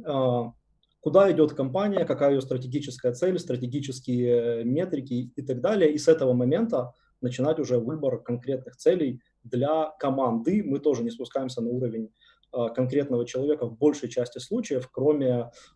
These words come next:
а, некоторых, э, менеджеров, э, по продажам, некоторых людей, которые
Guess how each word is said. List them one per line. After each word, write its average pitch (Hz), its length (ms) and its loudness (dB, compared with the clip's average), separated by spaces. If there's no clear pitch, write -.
а, 110 640 -4
некоторых, 123 800 -2
э, 113 480 -4
менеджеров, 123 480 -2
э, 120 40 -8
по 120 100 0
продажам, 156 520 -2
некоторых 123 540 -4
людей, 123 280 -2
которые 113 580 -10